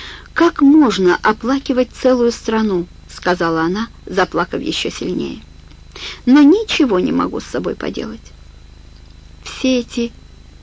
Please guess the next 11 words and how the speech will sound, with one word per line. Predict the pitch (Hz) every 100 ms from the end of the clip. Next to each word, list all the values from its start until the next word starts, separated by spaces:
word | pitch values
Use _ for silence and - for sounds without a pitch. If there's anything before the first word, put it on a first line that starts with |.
| -
все | - - 277
эти | 262
маленькие | 262 262 302 220 196 214
подробности | - 214 233 294 180 180 - 220 233 - - -
толпятся | 294 294 277 339 - 160
в |
моей | 175 175 151
голове. | - 185 175 170 - - - - - - -
Комивояжеры | 233 220 202 202 196 180 190 220
на | 208
машинах, | 202 202 - 196 190 196